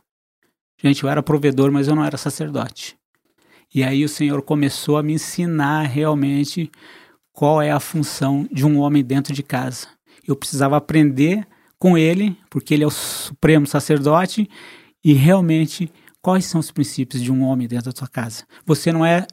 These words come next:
você não precisa colocar os teus filhos sob os cuidados do teu pastor ou da escola. Não, a formação é dentro de casa. Eu precisava restabelecer e ocupar uma posição que estava vaga dentro da minha casa,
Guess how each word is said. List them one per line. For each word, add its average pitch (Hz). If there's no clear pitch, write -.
você 151
não 156
precisa 165
colocar 151
os 143
teus -
filhos 151
sob 139
os -
cuidados 131
do 123
teu 143
pastor 156
ou 139
da 127
escola. 160
Não, 139
a 123
formação 143
é 151
dentro 131
de 131
casa. 135
Eu 139
precisava 139
restabelecer 156
e 165
ocupar 180
uma 170
posição 160
que 147
estava 170
vaga 151
dentro 143
da 180
minha 196
casa, 160